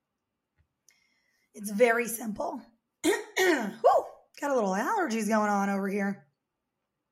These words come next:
So it's, I give up control. I focus on the power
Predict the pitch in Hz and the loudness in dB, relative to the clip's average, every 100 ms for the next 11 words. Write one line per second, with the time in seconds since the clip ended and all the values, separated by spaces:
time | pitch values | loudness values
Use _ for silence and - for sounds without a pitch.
0 | _ _ _ - - _ _ _ _ - | _ _ _ -20 -20 _ _ _ _ -8
1 | - 233 220 - - 247 240 226 233 220 | 0 0 0 -6 -10 -2 0 2 4 4
2 | 214 - 220 202 - 254 247 247 - _ | 2 -2 -4 -2 2 2 2 -4 -16 _
3 | _ _ _ _ _ _ _ _ _ _ | _ _ _ _ _ _ _ _ _ _
4 | _ _ _ _ _ _ _ _ 226 214 | _ _ _ _ _ _ _ _ -2 -2
5 | - 285 311 - 220 214 - - - _ | -2 -2 -2 -6 -8 -8 -12 -14 -20 _
6 | _ _ _ _ 240 220 202 214 - 302 | _ _ _ _ -2 0 -2 -4 -4 -2
7 | 285 240 220 202 | -2 -4 -8 -14